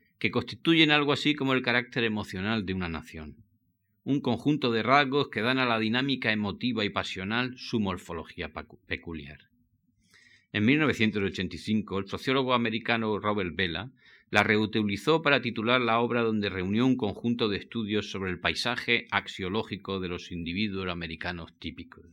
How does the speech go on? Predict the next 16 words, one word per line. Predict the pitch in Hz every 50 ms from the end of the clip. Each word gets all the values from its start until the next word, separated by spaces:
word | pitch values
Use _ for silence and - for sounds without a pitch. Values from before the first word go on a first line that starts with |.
| _ _ _ _ _ _ _ _ _ _ _ _ _ _ - - - - - - - -
Esas | 147 - 175 156
cartografías | - - 131 117 - 139 127 120 113 - - 131 131 135 131 110
de | 110 107
las | 104 101 98
relevancias | 98 92 90 90 92 113 135 131 131 127 113 98
vitales | 85 90 82 - 98 90 90 85 87 95 123 - - _ _ - _ _ _
dibujan | 95 98 104 123 156 165 - - 147 147 156 143 131
las | 120 120 117
redes | 117 131 135 135 135 127
de | 117 123
los | 120 113 -
supuestos | - 107 95 - 127 123 123 - 120 131
cordiales | - 117 104 95 101 110 117 117 117 107 92
de | 101 95
la | 92 92
razón | 85 82 - - - 143 147 143 139 -